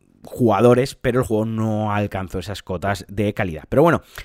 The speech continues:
ya digo, es un añadido interesante, es uno más y demuestra la apuesta de Microsoft por el servicio y que realmente ese servicio es el futuro de la compañía y yo, mm, bueno,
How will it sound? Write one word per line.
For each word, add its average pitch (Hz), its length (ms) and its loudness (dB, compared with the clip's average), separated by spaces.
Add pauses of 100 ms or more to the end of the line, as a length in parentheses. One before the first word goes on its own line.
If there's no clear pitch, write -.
ya 117 140 2
digo, 139 180 2
es 123 160 -4
un 117 160 -4
añadido 104 580 0
interesante, 95 520 -6
es 120 100 -6
uno 104 160 -2
más 113 260 -4
y 92 160 -10
demuestra 92 560 -10
la 101 200 -6
apuesta 98 320 -8
de 92 40 -6
Microsoft 90 380 -8
por 92 160 -8
el 90 100 -6
servicio 92 420 -6
y 107 100 -12
que 98 100 -10
realmente 127 340 -6
ese 117 160 -6
servicio 101 480 -2 (400)
es - 160 -4
el 139 80 2
futuro 117 300 0
de 127 60 6
la 127 100 4
compañía 107 600 -2
y 95 260 -8
yo, 101 260 0
mm, 113 300 -4
bueno, 87 280 -8